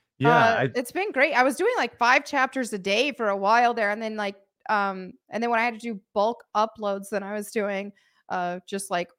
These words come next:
Speaker 2: one chapter to, one to three chapters, but, yeah, I definitely wanna get back into the five chapters a day.
Speaker 1: Oh, shit, five a day?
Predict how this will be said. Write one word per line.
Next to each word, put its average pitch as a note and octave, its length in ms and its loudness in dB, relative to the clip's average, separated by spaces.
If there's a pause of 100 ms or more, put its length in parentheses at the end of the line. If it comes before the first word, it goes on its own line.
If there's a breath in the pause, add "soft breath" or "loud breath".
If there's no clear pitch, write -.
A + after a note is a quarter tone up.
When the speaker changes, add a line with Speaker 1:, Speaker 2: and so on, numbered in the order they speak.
(280)
Speaker 2:
one F#3 280 -4
chapter F#3+ 460 -6
to, F3+ 140 -6
one F#3 220 -4
to F#3+ 60 -6
three F#3 240 -8
chapters, A3 680 0
but, F3+ 300 0 (240)
yeah, F#3 260 -6
I G3 100 -4
definitely G3+ 300 -2
wanna F#3+ 160 -2
get G3 180 -4
back F#3 240 0
into F#3 200 -8
the F#3 280 -6 (180)
five G3 220 0
chapters G3 460 -6
a F#3+ 60 -8
day. F#3 280 -2 (1160)
Speaker 1:
Oh, C#3 140 4
shit, C#3 420 0
five C3+ 380 2
a A#2 60 -2
day? D2 360 -10